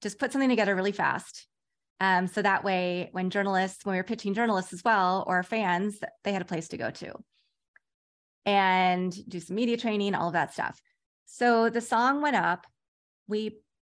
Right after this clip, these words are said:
quickly came up with a fun headline for a press release, which was, uh, "Lonely Christmas is the hit Christmas song none of us knew we needed." So that was paraphrasing,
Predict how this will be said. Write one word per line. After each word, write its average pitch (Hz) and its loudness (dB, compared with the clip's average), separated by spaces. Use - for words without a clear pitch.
quickly 262 0
came 240 -2
up 214 2
with 208 0
a 202 0
fun 196 0
headline 180 0
for 180 -2
a 175 0
press 175 -4
release, 175 -2
which - -10
was, 170 -6
uh, 170 2
"Lonely 240 4
Christmas 226 0
is 185 -2
the 175 0
hit 190 -6
Christmas 208 -6
song 196 2
none 185 2
of 185 -4
us 185 -6
knew 185 -2
we 175 -2
needed." 147 -6
So - -4
that 190 4
was 160 -10
paraphrasing, 156 -2